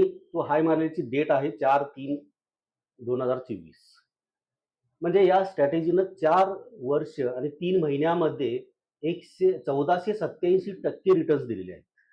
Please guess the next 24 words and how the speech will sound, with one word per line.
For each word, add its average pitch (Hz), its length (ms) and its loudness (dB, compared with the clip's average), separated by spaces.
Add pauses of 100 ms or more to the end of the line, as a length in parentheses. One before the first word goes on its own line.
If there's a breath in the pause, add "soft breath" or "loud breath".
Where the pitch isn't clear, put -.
(640)
चौदाशे 151 400 0
सत्त्याऐंशी 151 460 -4
टक्के 165 340 0
रिटर्न्स 156 320 0
विचार 147 260 -2
करा, 143 240 -2
चार 139 280 -2
वर्ष 131 280 -6
तीन 147 320 -6
महिन्यामध्ये 127 600 -4 (580)
जर 165 200 2
आपण 147 380 0 (440)
या 139 180 2
ठिकाणी 143 400 -2 (100)
एक 175 260 2
लाख 156 220 -2
रुपये 160 220 -4
जर 185 100 2
गुंतवले 165 400 2
असते, 123 360 -4 (200)
तर 135 260 0
यामध्ये 143 380 0
तुम्हाला 113 380 -4 (640)
साधारण 139 340 2